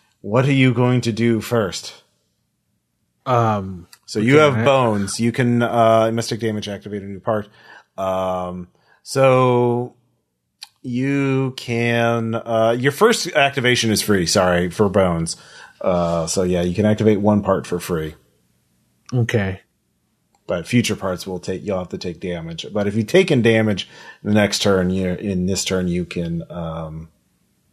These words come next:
Speaker 1: uh, activate another part for free.
Speaker 2: I'll activate, um, Madame Lacrame.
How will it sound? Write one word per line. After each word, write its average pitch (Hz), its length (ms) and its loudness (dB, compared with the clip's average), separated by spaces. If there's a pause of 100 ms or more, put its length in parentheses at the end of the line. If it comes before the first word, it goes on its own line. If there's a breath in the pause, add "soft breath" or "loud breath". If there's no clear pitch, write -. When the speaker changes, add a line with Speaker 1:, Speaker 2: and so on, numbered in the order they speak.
(880)
Speaker 1:
uh, 82 500 -2
activate 92 380 -2
another 85 280 -6
part 85 220 -8
for 87 120 -16
free. 85 260 -10 (880)
Speaker 2:
I'll 135 220 -2
activate, 135 760 -2 (180)
um, 127 580 0 (500)
Madame 131 480 2
Lacrame. 95 640 -2